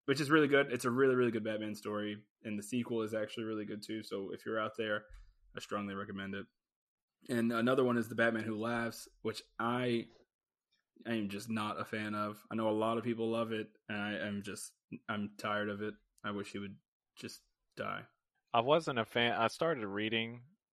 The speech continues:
Speaker 2: uh, what is it, D C Metals
Speaker 1: Mm-hmm.
Speaker 2: or whatever.
Speaker 1: That's where it
Speaker 2: I
Speaker 1: starts, yeah.
Speaker 2: Yeah, I started reading that, and I saw him in there. I was like, "Ugh, everybody's gonna be <laughs> about the"
Speaker 1: I was okay with him at first,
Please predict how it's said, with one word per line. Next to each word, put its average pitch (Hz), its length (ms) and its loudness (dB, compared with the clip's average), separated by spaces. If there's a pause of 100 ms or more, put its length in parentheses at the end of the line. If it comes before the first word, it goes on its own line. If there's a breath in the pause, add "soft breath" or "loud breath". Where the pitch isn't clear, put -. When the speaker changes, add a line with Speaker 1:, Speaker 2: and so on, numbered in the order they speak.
(280)
Speaker 2:
uh, 98 360 4
what 104 160 -2
is 101 100 -6
it, 92 100 -4
D 104 140 -4
C 113 180 -8
Metals 110 580 0 (280)
Speaker 1:
Mm-hmm. 107 200 -6
Speaker 2:
or 101 80 -2
whatever. 101 380 -2 (140)
Speaker 1:
That's 113 160 -2
where 120 100 2
it 110 40 4
Speaker 2:
I - 20 4
Speaker 1:
starts, 101 340 -2
yeah. 98 140 -4 (380)
Speaker 2:
Yeah, 107 280 12
I 104 40 8
started 123 420 4
reading 104 400 0
that, 95 300 2
and 92 120 0
I 95 120 4
saw 110 260 4
him 101 100 -2
in 98 100 -2
there. 92 140 -2
I - 40 -2
was 90 100 -8
like, 92 180 0
"Ugh, 98 1400 -2 (320 loud breath)
everybody's 98 320 -6
gonna 117 160 -6
be 117 340 0
<laughs> - 180 10
about 117 360 4
the" 117 140 -2
Speaker 1:
I 180 60 4
was 247 140 6
okay 196 280 6
with 277 200 2
him 104 280 -2
at 113 140 0
first, - 280 0